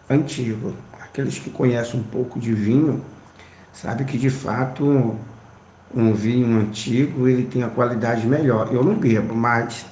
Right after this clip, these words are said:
né, tem algumas, algumas pessoas que dizem nesse sentido aí. Mas assim, o que que Jesus tá tentando nos ensinar? Ele sai de uma parábola, ele menciona uma parábola em que havia alguns homens questionando ele,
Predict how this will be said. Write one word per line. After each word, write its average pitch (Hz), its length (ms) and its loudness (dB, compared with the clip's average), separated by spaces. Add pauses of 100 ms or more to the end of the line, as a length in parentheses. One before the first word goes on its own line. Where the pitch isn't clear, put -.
(120)
né, 110 280 -2 (580)
tem 120 80 -6
algumas, 117 420 -4
algumas 117 380 -4
pessoas 110 420 -6
que - 140 -6
dizem 117 540 0 (560)
nesse 117 320 0
sentido 131 480 0
aí. 113 280 4 (960)
Mas 196 160 0
assim, 131 300 2
o 135 140 2
que 226 160 -2
que 196 180 0
Jesus 151 380 2
tá 127 120 -2
tentando 123 480 0
nos 120 220 0
ensinar? 110 560 -4
Ele - 160 -6
sai 143 220 -2
de 147 80 0
uma 156 100 4
parábola, 131 720 0 (520)
ele 113 200 -2 (300)
menciona 135 400 2
uma 131 120 4
parábola 127 760 0 (800)
em 120 80 0
que 131 320 2
havia 123 400 4
alguns 131 440 4
homens 123 580 2
questionando 127 1000 2
ele, - 280 -6